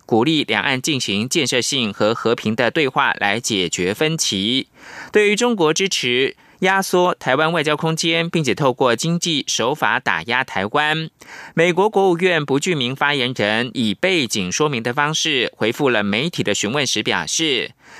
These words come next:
两岸和平稳定符合美国深刻而且长远的利益，台海两岸了解这些利益的重要性，并且努力为维持和平跟稳定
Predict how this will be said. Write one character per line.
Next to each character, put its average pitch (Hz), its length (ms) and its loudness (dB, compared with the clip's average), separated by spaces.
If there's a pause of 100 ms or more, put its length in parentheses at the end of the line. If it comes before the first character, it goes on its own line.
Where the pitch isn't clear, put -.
(160)
两 165 160 2
岸 240 160 0
和 175 160 0
平 170 180 -2
稳 107 200 0
定 147 280 0
符 127 200 0
合 123 240 0
美 104 220 0
国 101 360 0
深 196 300 -2
刻 151 260 0
而 113 80 0
且 104 260 0
长 117 500 -2
远 92 200 2
的 95 180 0
利 151 160 0
益， 165 480 -4 (360)
台 151 240 0
海 147 180 0
两 135 160 0
岸 123 220 -2
了 110 180 2
解 110 160 -2
这 127 140 -2
些 139 160 -2
利 165 120 -4
益 143 140 -2
的 117 160 2
重 139 220 0
要 120 160 2
性， 131 260 -2
并 127 140 -2
且 113 160 0
努 101 260 -2
力 147 240 2
为 143 160 2
维 104 180 0
持 110 200 -4
和 104 180 0
平 107 400 0
跟 160 220 2
稳 101 180 0
定 139 340 0